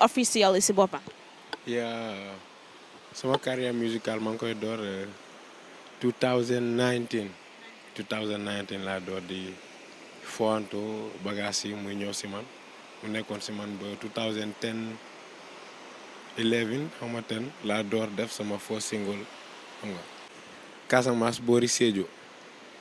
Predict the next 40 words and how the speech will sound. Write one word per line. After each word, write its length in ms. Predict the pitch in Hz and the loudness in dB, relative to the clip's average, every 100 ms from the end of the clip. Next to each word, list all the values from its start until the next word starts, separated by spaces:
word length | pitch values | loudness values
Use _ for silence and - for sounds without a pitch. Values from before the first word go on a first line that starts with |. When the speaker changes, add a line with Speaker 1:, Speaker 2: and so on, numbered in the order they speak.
| - | -4
Speaker 2:
Boobu 440 | 92 92 92 90 90 | -2 -2 -4 -6 -6
suma 240 | - 107 | -6 -6
papa 300 | 107 113 101 | 2 4 4
la 80 | 98 | 2
ñu 220 | 95 98 90 - | 0 -2 -4 -6
affecté 380 | - 98 87 92 | -2 -2 2 2
woon 140 | 92 | 2
side 260 | - 92 87 | 2 2 2
boobu 240 | 85 90 85 | 2 0 0
noonu, 260 | 82 90 - | -2 -6 -8
famille 360 | - 101 98 92 | -4 0 0 0
bi 100 | 92 | 0
yëpp 80 | 92 | 0
nekkoon 320 | 95 90 90 | -2 -2 -4
fa. 160 | 87 - - - - - - - - - - - - - - - | -4 -10 -10 -16 -16 -16 -16 -16 -16 -16 -16 -16 -16 -18 -16 -6
Ñëw 160 | 101 104 | 0 2
ba 100 | 110 | 2
Bignona, 840 | 113 120 120 120 113 107 110 110 | 2 4 6 6 6 4 2 0
Ziguinchor, 800 | 104 107 120 123 - 110 110 104 - - - - - - - - | 0 4 4 4 2 2 4 2 -2 -12 -16 -16 -18 -16 -14 0
delluwaat 400 | 107 113 110 101 | 2 4 2 2
ba 80 | 110 | 0
suma 260 | - 123 | 2 2
town 360 | 120 113 113 113 | 4 6 6 4
fi 120 | - | 2
ma 100 | 113 | 0
dëkk 300 | 107 104 98 | 2 0 2
quartier 380 | 98 95 101 107 | 2 2 2 0
ak 100 | 107 | 2
dem 160 | 104 101 | 2 2
ba 80 | 110 | 2
Dakar, 360 | 104 98 104 101 | 2 4 4 4
ñëwaat 320 | 107 101 92 | 4 4 4
ba 80 | 110 | 2
Jingaake, 640 | 104 117 117 110 110 110 101 | 2 2 2 0 0 0 0
door 160 | 107 | -2
di 100 | 104 | -2
fa 120 | 104 110 | -6 -4
jàngaat, 460 | 101 101 98 95 | -2 -2 -4 -4
xam 160 | - 104 | -6 -8
nga. 120 | 87 | -8